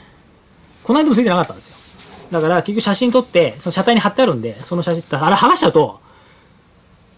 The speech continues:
並行入社で一回も登録してないのに、それ剥がしちゃったら、もう登録できないと。そういうのがないと。怖いですよ。怖いんですよ。で、これね。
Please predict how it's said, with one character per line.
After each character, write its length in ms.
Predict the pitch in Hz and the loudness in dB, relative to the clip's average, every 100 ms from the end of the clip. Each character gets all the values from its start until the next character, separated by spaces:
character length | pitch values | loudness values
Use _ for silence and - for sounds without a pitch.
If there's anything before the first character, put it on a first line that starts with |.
| - | 0
並 120 | 240 | 2
行 100 | 277 | 4
入 100 | 277 | 4
社 60 | 202 | 4
で 80 | |
一 20 | 160 | 4
回 120 | 214 | 2
も 40 | |
登 140 | 202 202 | 2 0
録 100 | 196 | 0
し 60 | |
て 40 | 214 | 0
な 60 | |
い 40 | 175 | 0
の 40 | |
に、 60 | 139 | -2
そ 80 | 160 | -2
れ 60 | |
剥 60 | 180 | -2
が 80 | 185 | -2
し 20 | |
ち 40 | |
ゃ 20 | 135 | -4
っ 20 | |
た 100 | 127 | -4
ら、 80 | 135 | -6
も 60 | |
う 200 | 165 - | -8 -8
登 160 | 165 190 | -6 -2
録 120 | 196 | 0
で 60 | 170 | 0
き 80 | 233 | 0
な 60 | |
い 40 | - | -4
と。 80 | - - - - - - _ _ _ - _ - _ | -8 -20 -20 -20 -20 -20 _ _ _ -20 _ -20 _
そ 140 | - | 2
う 20 | 175 | 2
い 20 | |
う 20 | |
の 40 | 131 | 2
が 60 | |
な 100 | 120 | -2
い 60 | 110 | -8
と。 100 | - _ - - - - - | -14 _ -20 -20 -20 -20 -20
怖 200 | - - | -2 -2
い 60 | 160 | -2
で 40 | |
す 120 | - - | -6 -18
よ。 60 | _ - - | _ -20 -6
怖 160 | 196 | -4
い 40 | 185 | -4
ん 20 | |
で 60 | |
す 40 | - | -6
よ。 100 | - - - - - - | -14 -20 -20 -20 -20 -12
で、 60 | 160 | -6
こ 140 | 143 | -2
れ 60 | 156 | -2
ね。 140 | 285 | -4